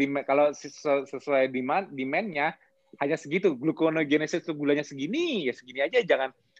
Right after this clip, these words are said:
jangan kebanyakan. Nah, makanya setiap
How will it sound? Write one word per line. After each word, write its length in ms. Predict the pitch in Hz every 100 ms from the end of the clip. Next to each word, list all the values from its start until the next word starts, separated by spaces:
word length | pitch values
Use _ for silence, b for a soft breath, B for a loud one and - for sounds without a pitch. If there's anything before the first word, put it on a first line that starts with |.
| _ _ 123
jangan 160 | 120
kebanyakan. 600 | 120 127 120 123 190 190 147 120 _ _ 139
Nah, 80 |
makanya 480 | 135 139 196 262 208 - _ _ _
setiap 480 | - 196 196 254 311